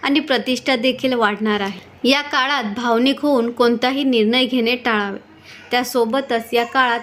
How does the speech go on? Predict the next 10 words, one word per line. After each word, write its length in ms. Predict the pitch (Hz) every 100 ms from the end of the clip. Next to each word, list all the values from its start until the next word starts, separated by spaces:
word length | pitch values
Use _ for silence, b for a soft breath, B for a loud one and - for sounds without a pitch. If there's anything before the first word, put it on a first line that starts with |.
| -
अचानक 520 | - 220 254 254 269 -
आर्थिक 420 | 214 208 269 262
लाभ 220 | 262 233 226
होण्याची 440 | 220 220 226 254
शक्यता 540 | 247 226 - 214 240
देखील 420 | 226 208 208 226 202
आहे. 220 | 202 214 - B B B -
त्यानंतर 500 | 277 294 277 294 349
सिंह 400 | - 269 254 226
रास. 380 | 208 208 -